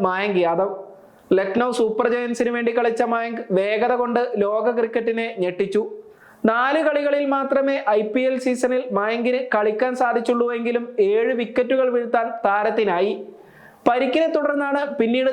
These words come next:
താരം ഐ പി എല്ലിൽ നിന്ന് പുറത്തായത്.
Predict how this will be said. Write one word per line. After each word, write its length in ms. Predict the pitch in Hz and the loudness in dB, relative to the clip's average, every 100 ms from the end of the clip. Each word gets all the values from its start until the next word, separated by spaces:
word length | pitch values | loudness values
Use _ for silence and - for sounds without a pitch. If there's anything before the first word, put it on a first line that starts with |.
| 262 | 2
താരം 460 | 226 233 254 247 208 | 2 2 0 0 2
ഐ 160 | 208 | 2
പി 200 | 196 247 | 2 0
എല്ലിൽ 320 | 254 254 240 240 | 0 0 0 0
നിന്ന് 360 | 240 240 240 | 0 -2 -2
പുറത്തായത്. 920 | 196 185 190 202 190 202 220 - - | 0 0 2 0 2 0 0 -4 -10